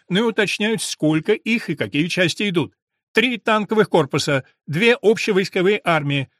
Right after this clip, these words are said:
очень много переправочных средств. Рядом со Штеттином протекает широкая река Одер. Всё ясно фашистским генералам. Вот где маршал Рокоссовский начнёт прорыв. Тут, на Одере, возле Штеттина.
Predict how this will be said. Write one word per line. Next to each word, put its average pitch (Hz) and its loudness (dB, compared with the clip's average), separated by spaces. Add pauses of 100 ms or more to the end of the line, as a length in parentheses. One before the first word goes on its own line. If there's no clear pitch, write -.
(260)
очень 226 2
много 196 0
переправочных 180 -2
средств. - -2 (460)
Рядом 143 0
со 147 -4
Штеттином 156 -2
протекает 147 -4
широкая 156 -2
река 151 -6
Одер. 113 -4 (460)
Всё - -6
ясно 247 -2
фашистским 160 -2
генералам. 147 -2 (340)
Вот 180 2
где 165 0
маршал 175 0
Рокоссовский 170 -2
начнёт 165 -2
прорыв. 160 -2 (120)
Тут, 240 4
на 165 0
Одере, 143 -2 (160)
возле 196 2
Штеттина. 165 -4